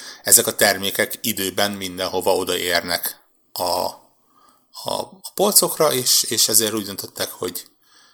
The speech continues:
hogy akkor amíg ezt nem tudják garantálni, addig nem fogják kiadni. Ugye ennek háttereként a Jason Schra-, Schreier, biztos rosszul mondta a nevét, el-, el-, elnézést innen is neki,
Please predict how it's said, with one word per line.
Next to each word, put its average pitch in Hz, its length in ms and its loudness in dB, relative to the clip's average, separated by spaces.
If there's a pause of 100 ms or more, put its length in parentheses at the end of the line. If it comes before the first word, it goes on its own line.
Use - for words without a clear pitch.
(220)
hogy 101 160 -4
akkor - 520 -4 (200)
amíg 95 420 2 (1000)
ezt - 200 6
nem 95 80 -6
tudják 92 200 -2
garantálni, 113 520 0
addig 98 220 -6
nem 87 180 -8
fogják - 340 -4
kiadni. - 500 -8 (840)
Ugye 139 420 6
ennek 143 260 4
háttereként 127 760 2
a 120 400 6
Jason 117 340 6
Schra-, - 400 4
Schreier, 107 840 2 (600)
biztos - 300 4
rosszul 98 240 2
mondta 95 220 -6
a - 20 -6
nevét, 92 320 -6
el-, 104 160 -6
el-, 107 240 2
elnézést 98 540 2
innen 92 200 -8
is - 140 -2
neki, - 280 -8